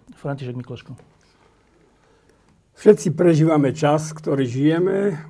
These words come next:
Speaker 2: a ten čas sa najlepšie nejak tak,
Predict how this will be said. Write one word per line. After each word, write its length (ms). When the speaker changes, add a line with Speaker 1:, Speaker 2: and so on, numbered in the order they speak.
Speaker 2:
a 80
ten 240
čas 240
sa 320
najlepšie 560
nejak 240
tak, 240